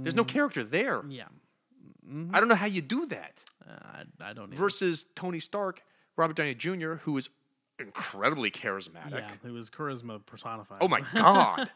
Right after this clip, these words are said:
Speaker 1: Phenomenally charismatic.
Speaker 2: Yeah.
Speaker 1: And lots of weaknesses.
Speaker 2: Mm-hmm.
Speaker 1: Can be put in, placed in peril super easily.
Speaker 2: Yeah.
Speaker 1: I, I, I just, I don't, I, I'm with you. That character is just,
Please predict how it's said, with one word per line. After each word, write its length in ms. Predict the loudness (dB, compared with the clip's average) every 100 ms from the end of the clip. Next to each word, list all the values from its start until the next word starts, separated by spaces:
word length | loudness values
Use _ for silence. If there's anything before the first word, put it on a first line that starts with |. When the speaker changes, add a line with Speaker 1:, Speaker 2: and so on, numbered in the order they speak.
| -10 -12 -12 -16
Speaker 1:
Phenomenally 580 | -6 -2 4 6 6 4
charismatic. 800 | 0 -2 -2 -4 -6 -6 -6 -8
Speaker 2:
Yeah. 140 | -12 -18 -20 _
Speaker 1:
And 480 | 2 4 6 2 -2 -14 _ _ _ _
lots 440 | 0 8 8 8 0
of 120 | 0
weaknesses. 840 | -4 -6 -8 -10 -8 -8 -8 -10
Speaker 2:
Mm-hmm. 340 | -14 -20 -20 -20 -20 _ _ _
Speaker 1:
Can 80 | -8
be 60 | -6
put 180 | -2
in, 160 | -2 -2 _ _
placed 220 | -2 0
in 60 | -4
peril 340 | -4 -2 -2 -2
super 420 | 2 2 0 -6
easily. 500 | -8 -10 -8 -8 -8
Speaker 2:
Yeah. 80 | -12 -18 _ _ _ _ _ -10
Speaker 1:
I, 60 | -8
I, 240 | -8 -8 -4
I 40 | -4
just, 220 | -6 -12 _ _ _ _ _ _ _ _ _ _ _ _ _ -10
I 480 | -2 4 6 6 2
don't, 240 | -4 -6 -8 _ -2
I, 260 | 0 0 -4 _ _ -20 -20 -2
I'm 160 | -2
with 140 | 0 -4
you. 60 |
That 120 | -6 -2
character 340 | -2 -2 -6
is 80 | -14
just, 120 | -16